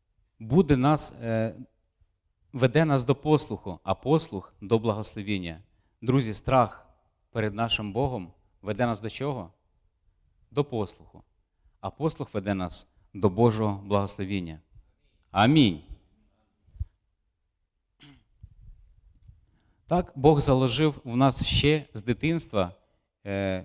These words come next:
що це добре і правильно слухатися. Так чи ні? Добре і правильно слухатися, правда? І коли ми виростаємо, ми все рівно займа-, е,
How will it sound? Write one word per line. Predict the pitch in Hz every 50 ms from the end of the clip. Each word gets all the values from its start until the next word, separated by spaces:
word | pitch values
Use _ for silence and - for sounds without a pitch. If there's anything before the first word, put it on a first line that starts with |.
| - _
що | - - 135 120
це | - - 156
добре | 135 123 151 156 147 117 107 98 -
і | - 107
правильно | - - 120 135 143 135 135 117 104 95 90 82 85 - _
слухатися. | - - - 123 123 117 - 110 95 - 95 - - 85 78 80 - _ _ _ _ _
Так | - 143 180 202
чи | - - 185
ні? | 165 139 104 85 82 _ _ _ _ _ _ _ _ _ _ -
Добре | 101 113 196 220 220 151
і | 131
правильно | - 165 220 233 196 151
слухатися, | - - 123 107 - 95 87 - 95
правда? | 85 127 160 185 147 92 78 - _ _ _ _ _ _ _ _ _ _ _ _ _ _ _ _ _ _ _ _ _ _ _ _ _ _ _ - - _ _ _ _ _ _ _ _ _ -
І | 120 -
коли | - 175 208
ми | 208 185 170
виростаємо, | 165 165 151 - - 214 240 233 208 165 139 131
ми | 123 131 147 165 170 165 147 - - _ _ _ _ _
все | - - - -
рівно | 131 175 202 202 180 160 131 113 - _ _ -
займа-, | 107 107 127 131 135 156 170 156 117
е, | 113 113 117 113 104 -